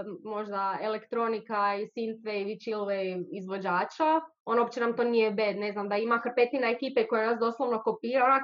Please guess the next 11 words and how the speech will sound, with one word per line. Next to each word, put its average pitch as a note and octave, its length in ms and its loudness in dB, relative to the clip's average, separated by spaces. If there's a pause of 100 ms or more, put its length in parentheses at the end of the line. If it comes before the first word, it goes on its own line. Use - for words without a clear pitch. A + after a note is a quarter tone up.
predobro, C4+ 680 6 (140)
jer, C#4 240 2 (120)
ono, A#3+ 300 -2 (220)
rade B3 300 2
i A#3+ 100 0
sebi B3 340 -2
i A#3+ 40 -4
nama A3+ 300 -4
publiku, F#3+ 460 -10
tak F#3+ 180 -10
da F#3 160 -10